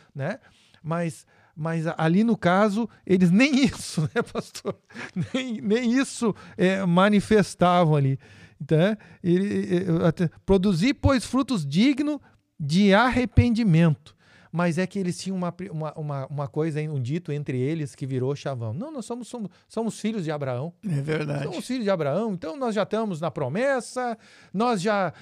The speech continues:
Speaker 1: já estamos com o Senhor, nós já estamos abençoados, em ti serão benditos todas as famílias da terra, nós já somos desses aí." E João Batista dizia,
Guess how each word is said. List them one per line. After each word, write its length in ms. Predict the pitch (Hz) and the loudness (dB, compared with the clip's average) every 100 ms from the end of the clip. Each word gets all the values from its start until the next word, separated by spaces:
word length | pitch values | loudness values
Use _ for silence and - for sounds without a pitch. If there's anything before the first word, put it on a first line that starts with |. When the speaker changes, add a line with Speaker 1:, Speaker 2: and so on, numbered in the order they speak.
| - | -10
Speaker 1:
já 220 | 135 190 | 0 2
estamos 640 | 196 143 - 220 240 190 - | 2 -2 0 0 2 -2 -4
com 160 | 208 | -4
o 20 | |
Senhor, 800 | 175 - 151 139 196 262 247 214 - - | -4 -2 -2 0 0 0 0 -2 -8 -8
nós 220 | 175 247 | -4 -2
já 80 | 226 | -2
estamos 440 | 196 - 226 220 185 | -4 -2 -2 0 0
abençoados, 540 | 180 175 - 202 196 | 0 -4 -2 -2 -2
em 40 | |
ti 140 | 156 214 | -4 -6
serão 260 | 185 196 | -4 -2
benditos 320 | 175 143 202 - | -2 -2 -4 -2
todas 180 | 226 | -2
as 60 | 185 | -2
famílias 300 | 180 185 175 | -2 -2 -4
da 60 | 135 | -4
terra, 200 | 220 214 - | -4 -6 -10
nós 260 | 180 214 220 | -4 -2 -2
já 140 | 208 | -2
somos 460 | 185 - 233 240 151 | -6 -2 0 0 0
desses 380 | 170 190 165 147 | -2 -2 -4 -4
aí." 300 | 135 123 113 _ _ _ _ | -4 -4 -8 _ _ _ _
E 80 | 151 | -4
João 180 | 131 160 | -2 -2
Batista 340 | 156 135 139 | -2 -4 -4
dizia, 200 | 131 131 | -2 -4